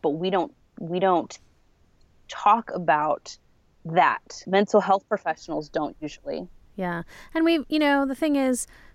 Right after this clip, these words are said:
Speaker 2: P T S D, meaning post traumatic syndrome
Speaker 1: Right.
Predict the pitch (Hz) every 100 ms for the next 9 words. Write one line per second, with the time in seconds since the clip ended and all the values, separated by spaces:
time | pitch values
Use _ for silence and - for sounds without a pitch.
0 | - - 311 294 233 196 - 185 180 170
1 | 170 170 - - - - - - - -
2 | 208 175 - - 190 175 - - - -
3 | - - - - 180 160 156 156 - 156
4 | 151 147 165